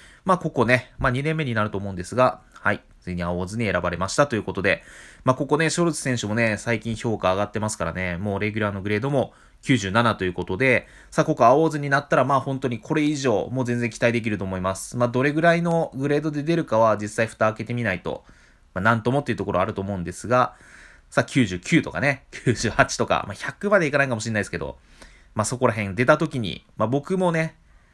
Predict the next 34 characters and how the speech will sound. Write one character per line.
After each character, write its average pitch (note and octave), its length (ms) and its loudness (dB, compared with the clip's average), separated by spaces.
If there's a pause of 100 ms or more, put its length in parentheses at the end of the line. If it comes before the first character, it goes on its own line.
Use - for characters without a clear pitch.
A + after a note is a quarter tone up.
(220)
ま B2 80 -2
あ、 - 20 0
一 A2+ 200 -2
応 A2+ 80 0
顔 A#2 200 4
面 B2+ 180 -2
シ A#2+ 100 -4
ョ A#2 40 -2
ル G#2+ 80 -4
ツ - 60 -12
選 F2+ 100 -6
手 F2 80 -8
持 G2 100 -2
っ - 40 -6
て F#2+ 100 -6
る D#2+ 80 -6
ん D2+ 40 -10
で D2+ 60 -12
ね。 D#2+ 160 -6 (840)
<laughs> - 800 -8
ま C3+ 100 2
あ、 - 20 4
そ D3+ 200 2
う D#3 40 4
い D#3 40 2
う D3+ 40 -2
と D3+ 100 -2
こ C3 80 2
含 B2+ 200 -4
め A#2 100 0
て、 F2+ 260 0
ま A2+ 140 0
あ、 - 40 -8
奇 - 100 -10